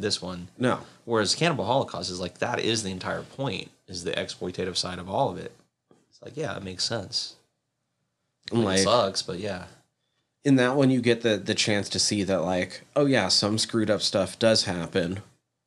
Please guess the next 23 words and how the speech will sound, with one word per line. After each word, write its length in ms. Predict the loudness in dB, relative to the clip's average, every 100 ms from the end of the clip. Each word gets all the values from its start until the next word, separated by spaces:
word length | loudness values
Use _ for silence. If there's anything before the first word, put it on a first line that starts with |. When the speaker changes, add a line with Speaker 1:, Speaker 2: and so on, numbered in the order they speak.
| _ _ -2
Speaker 2:
but 380 | 2 4 2 -2 -8 _ _ _ _ -2
we're 140 | 0
not 280 | 2 2 0
within 420 | -2 -2 0 0
their 220 | 2 0 -2 -2
cultural 480 | 0 0 -2 -4 -2
sphere 520 | -2 0 0 -2 -6 _ _ _ -10
to 100 | -8
properly 560 | -2 -2 0 -4 -4 -2
understand 840 | -2 0 0 0 -2 -4 -8 -14 _ _
its 220 | -10 -8
place. 640 | 0 2 2 0 0 0
Speaker 1:
Right, 240 | -2 -6 -8 -14 -14
exactly. 560 | -10 -8 -10 -14 -18 -20 -20 _ _ -6
Speaker 2:
We're 220 | 0 2
the 100 | 4 2
ones 380 | 2 0 0
doing 400 | 0 0 0 0
this 460 | -2 -2 0 0 -2 _ _ _ _ _ _ _ -8
simply 480 | 0 2 2 0 -4
for 240 | 0 -2
the 60 | 0
fucking 540 | -4 -4 -8 -8 -12